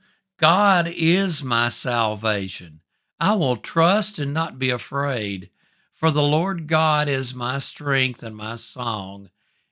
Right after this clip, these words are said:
and he has become my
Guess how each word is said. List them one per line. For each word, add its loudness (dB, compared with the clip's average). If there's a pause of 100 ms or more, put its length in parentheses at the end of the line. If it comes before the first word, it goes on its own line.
(120)
and -8
he -4
has -2
become -8 (540)
my -2